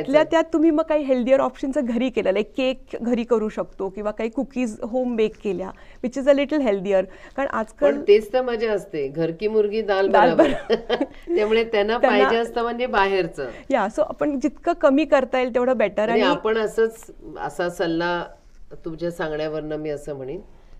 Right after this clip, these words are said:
Speaker 1: की we have to be practical.
Speaker 2: या.
Speaker 1: आपण, हां, हे आपण म्हटलं की नाहीच द्यायचं आणि त्या मुलाने ऐकलं सुद्धा तर बेस्ट. पण समजा ऐकत नसेल तर जसं पल्लवी म्हणाल्या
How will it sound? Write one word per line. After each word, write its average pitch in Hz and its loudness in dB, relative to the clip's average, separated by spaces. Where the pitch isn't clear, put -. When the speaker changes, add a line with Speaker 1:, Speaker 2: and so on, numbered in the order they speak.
Speaker 1:
की 247 -8
we 170 -6
have 208 0
to 226 -8
be 240 -8
practical. 160 -8
Speaker 2:
या. 214 -8
Speaker 1:
आपण, 214 -4
हां, 156 -10
हे 185 2
आपण 220 -4
म्हटलं 208 -6
की 220 -12
नाहीच 190 -6
द्यायचं 170 -2
आणि 156 -8
त्या 180 -4
मुलाने 190 0
ऐकलं 175 -4
सुद्धा 165 -4
तर 202 -2
बेस्ट. 170 -6
पण 214 -4
समजा 214 -4
ऐकत 226 -2
नसेल 190 -6
तर 208 -2
जसं 180 -4
पल्लवी 190 0
म्हणाल्या 156 -6